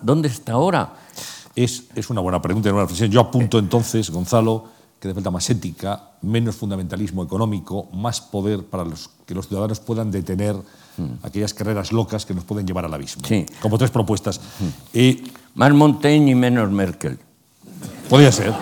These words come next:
Speaker 2: El corolario.
Speaker 1: Ya está.
Speaker 2: Bueno, dice, dice Gonzalo Suárez, verán, dice, "Me parece que nací con los mismos años que tengo y he hecho tantas cosas que cuando me escucho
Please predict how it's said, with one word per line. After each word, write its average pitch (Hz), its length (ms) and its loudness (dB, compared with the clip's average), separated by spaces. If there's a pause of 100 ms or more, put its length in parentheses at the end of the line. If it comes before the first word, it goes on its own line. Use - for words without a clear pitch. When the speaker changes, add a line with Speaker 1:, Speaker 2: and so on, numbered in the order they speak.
(320)
Speaker 2:
El 131 120 4
corolario. 135 560 6 (240)
Speaker 1:
Ya - 80 -10
está. - 240 -14 (100)
Speaker 2:
Bueno, 160 340 8 (1000)
dice, 180 520 6 (140)
dice 165 220 2
Gonzalo 151 320 4
Suárez, 127 360 4
verán, 120 360 2 (140)
dice, 123 420 2 (100)
"Me 123 160 4
parece 160 340 4
que 156 120 4
nací 151 500 4 (560)
con - 140 -2
los 117 80 0
mismos 147 320 4
años 139 320 4
que 113 100 -2
tengo 131 460 2 (260)
y 107 160 0
he 147 40 4
hecho 127 200 -2
tantas 147 320 0
cosas 135 400 -4
que 98 140 -10
cuando 101 260 -4
me 98 160 -4
escucho 127 640 -2